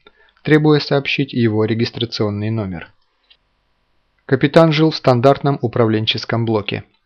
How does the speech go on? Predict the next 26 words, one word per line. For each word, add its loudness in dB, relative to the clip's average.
и -6
через 0
несколько 0
минут -4
Логинов 2
звонил 0
в -6
дверь -2
его -4
квартиры. -10
Хозяин 4
ничуть 0
не 0
удивился 0
визиту -2
незваного -4
гостя -6
или, 0
во 2
всяком -2
случае, 0
ничем -2
не 0
выдал 0
своего -2
удивления. -6